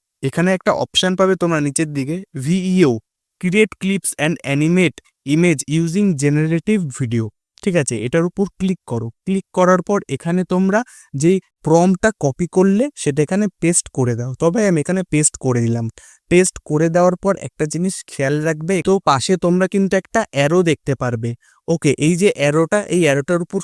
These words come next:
ক্লিক করলে কিন্তু তোমাদের ভিডিও বানানো চালু হয়ে যাবে। But এখানে একটা জিনিস তোমরা জানো, এখন সবাই কিন্তু এআই নিয়ে ভিডিও বানাচ্ছে, তো মাঝে মধ্যে এখানে কিছুক্ষণ টাইমও নিতে পারে। মাঝে মধ্যে তুমি দেখবে যে ক্লিক করছো,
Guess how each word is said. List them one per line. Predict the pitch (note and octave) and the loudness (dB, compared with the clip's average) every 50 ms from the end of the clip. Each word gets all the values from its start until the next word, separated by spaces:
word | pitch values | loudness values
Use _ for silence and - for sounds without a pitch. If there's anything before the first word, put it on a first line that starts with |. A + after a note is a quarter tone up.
| - | -6
ক্লিক | - F#3 G3 F#3 _ - | -6 -6 -6 -6 _ -2
করলে | - G#3+ G#3+ G3 F#3 - | 0 0 2 0 0 -2
কিন্তু | A3 G3 G3+ G#3 F#3 | -4 -4 -4 -4 -2
তোমাদের | G3+ G3 F#3+ F#3+ F#3+ A3+ B3+ B3+ - - _ - C#3+ C#3 | -2 -2 0 0 2 0 0 0 -2 -12 _ -8 -4 -2
ভিডিও | D3 C#3+ E3+ F#3 E3+ E3 | 0 2 2 2 2 2
বানানো | D3+ D3 D#3 E3+ G3 A3+ - - | 2 2 2 2 0 0 0 0
চালু | D3 C#3 D#3 F3 E3+ | -2 0 0 -2 0
হয়ে | F3 D#3 C#3 B2 | 2 2 2 2
যাবে। | B2 A#2+ B2 B2 D3+ | 2 -2 0 0 0
But | F#3 - - - | -2 -2 -2 -6
এখানে | C3+ - E3+ F3 F#3 F#3+ | -4 -2 -2 -2 -2 -2
একটা | - - G#3 F#3 E3 | -2 -2 -2 0 0
জিনিস | D3+ D3 D#3 F3+ - - - - - _ _ | 0 0 0 -2 -4 -6 -14 -18 -20 _ _
তোমরা | - E3 F3+ F#3 F3+ D#3+ | -2 0 2 2 4 4
জানো, | D3+ C3+ C3+ C#3+ D#3+ - _ _ - C#3 | 2 2 0 0 -2 -4 _ _ -8 -6
এখন | C3 - E3 E3+ - - | -4 -2 -2 -2 -2 -2
সবাই | - C#3+ E3 F3+ F#3+ - | -2 2 2 2 2 2
কিন্তু | G3+ G3+ G3+ F#3+ A3 - - D3 | 2 2 2 2 -2 -2 -2 -2
এআই | D3 D3+ D#3 E3 | 0 0 2 2
নিয়ে | F#3 F3 D3+ C3 | 2 2 2 0
ভিডিও | C3 C3 C3 A#2 | 0 -2 -2 -2
বানাচ্ছে, | B2 A#2+ A#2+ A2 - - B2+ C#3+ | -2 -2 -4 -4 -6 -6 -2 0
তো | E3+ E3 D3 | 0 2 2
মাঝে | C3+ C3 C#3 D3+ E3 | 2 0 0 0 0
মধ্যে | E3+ E3 E3 F3+ F#3 | 0 -2 -2 -2 -2
এখানে | - F#3+ F#3+ F3 - | -2 -2 -4 -4 -4
কিছুক্ষণ | E3 D#3 E3 _ - G#3+ G3 F#3 - | -6 -8 -6 _ -2 -2 -2 -2 -2
টাইমও | D#3 - C3 C#3 E3 E3+ E3 | -6 -4 -2 -2 0 0 0
নিতে | D3 - C3+ B2+ | 0 0 -2 -4
পারে। | - B2 A#2+ B2 C3+ | -2 -4 -4 -2 -2
মাঝে | C3+ C3+ C#3 D#3+ | -2 -2 0 0
মধ্যে | F3 F#3 F#3 F3 | 0 0 -2 -2
তুমি | F#3 G3 G3 F#3 | -2 0 2 2
দেখবে | F#3 F3 E3+ F#3 G3+ G3 - - - - - D3+ | 0 0 0 -2 -2 -2 -4 -10 -16 -8 -2 0
যে | E3 E3+ _ | 0 0 _
ক্লিক | - F#3+ G3 - _ - | 0 -2 -2 -2 _ 0
করছো, | A3 G#3 - - - | 0 0 0 0 0